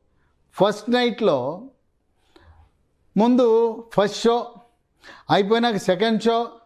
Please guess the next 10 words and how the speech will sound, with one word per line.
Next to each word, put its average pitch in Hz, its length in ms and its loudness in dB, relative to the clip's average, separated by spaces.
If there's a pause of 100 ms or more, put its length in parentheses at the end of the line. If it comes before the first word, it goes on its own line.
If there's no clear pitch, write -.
(520)
తర్వాత 214 320 2
మిడ్ 190 320 0
నైట్ 233 220 -2
మసాలా, 226 480 0
మిడ్ 196 280 -6
నైట్ 226 220 -2
షో, 220 340 -2 (280)
మళ్ళీ 302 220 2
మార్నింగ్ 233 540 0
షో. 120 280 -8